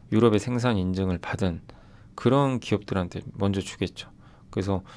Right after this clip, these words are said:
인도가 또 그런 기업들이 많아요. 그래서 인도의 씨디엠오 회사들이 요새 주가 좋죠.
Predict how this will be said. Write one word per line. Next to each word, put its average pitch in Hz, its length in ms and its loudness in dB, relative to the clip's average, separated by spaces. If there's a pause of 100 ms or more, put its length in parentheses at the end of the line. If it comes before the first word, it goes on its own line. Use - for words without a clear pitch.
(140)
인도가 151 540 10
또 110 100 4
그런 104 220 2
기업들이 92 320 -2
많아요. 85 220 -6
그래서 90 160 -6
인도의 110 500 4
씨디엠오 117 480 2
회사들이 90 380 -4
요새 - 200 -10
주가 - 260 -8
좋죠. - 340 -14